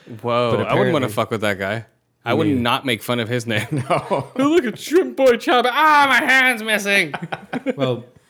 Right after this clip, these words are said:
Speaker 2: he's actually named in the article
Speaker 1: Uh.
Speaker 2: Raymond Shrimp Boy Chow.
Speaker 1: Yeah, that's, so Shrimp Boy is
Speaker 2: His
Speaker 1: his
Speaker 2: name,
Speaker 1: fucking,
Speaker 2: yeah, his
Speaker 1: that's a
Speaker 2: street
Speaker 1: really
Speaker 2: name.
Speaker 1: bad nickname.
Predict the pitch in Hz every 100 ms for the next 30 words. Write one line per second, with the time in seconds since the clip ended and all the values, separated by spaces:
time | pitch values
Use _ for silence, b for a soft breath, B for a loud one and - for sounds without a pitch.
0 | - 127 151 139 127 135 139 135 127 117
1 | - 113 117 123 131 127 120 117 113 117
2 | 113 117 107 107 101 110 117 123 104 -
3 | 123 110 110 104 101 107 82 - _ _
4 | _ _ _ - 113 107 110 - 123 113
5 | - 139 131 127 113 101 95 92 95 101
6 | 95 95 101 98 101 107 98 92 101 147
7 | 196 135 147 127 110 110 98 107 - 117